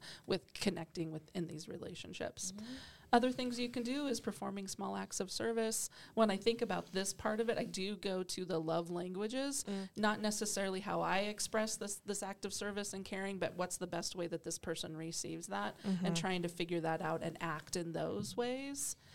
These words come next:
Speaker 1: And also just spending time together in ways that everybody finds enjoyment in it. And there's so many different options of
Speaker 3: Mm-hmm.
Speaker 1: ways that you can spend time together. So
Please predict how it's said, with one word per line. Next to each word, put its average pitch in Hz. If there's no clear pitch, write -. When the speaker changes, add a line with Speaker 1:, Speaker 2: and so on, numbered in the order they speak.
Speaker 1:
And 226
also 254
just 254
spending 220
time 220
together -
in 185
ways 175
that 175
everybody 170
finds 165
enjoyment -
in -
it. -
And 214
there's 180
so 190
many 180
different 170
options -
of 180
Speaker 3:
Mm-hmm. 196
Speaker 1:
ways 180
that -
you -
can 170
spend -
time -
together. -
So -